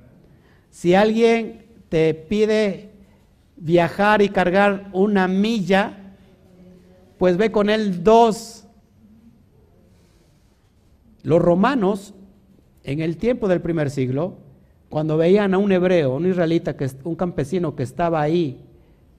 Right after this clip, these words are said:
cultivando, sembrando, y los romanos, ves que traían cargados, iban cargados de armaduras y todo eso, llamaban al hebreo y le decían, "Cárgame las cosas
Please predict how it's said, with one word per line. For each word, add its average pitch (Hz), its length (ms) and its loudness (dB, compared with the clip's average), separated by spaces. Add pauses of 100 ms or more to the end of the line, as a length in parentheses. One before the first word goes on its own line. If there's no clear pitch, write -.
(240)
cultivando, 135 840 -2 (160)
sembrando, 135 640 -2 (600)
y 143 180 -4
los 151 180 0
romanos, 165 440 2
ves 170 160 0
que 170 120 -8
traían 147 640 0 (200)
cargados, 147 760 -4 (380)
iban 160 180 -4
cargados 143 460 -2
de 120 80 -4
armaduras 120 540 -4
y - 20 -16
todo 143 200 -6
eso, 180 260 -8 (360)
llamaban 160 500 -2
al 139 120 -4
hebreo 175 340 -2 (480)
y 151 60 -10
le 123 100 -4
decían, 127 360 -4 (680)
"Cárgame 190 380 2
las 165 160 0
cosas 185 400 -4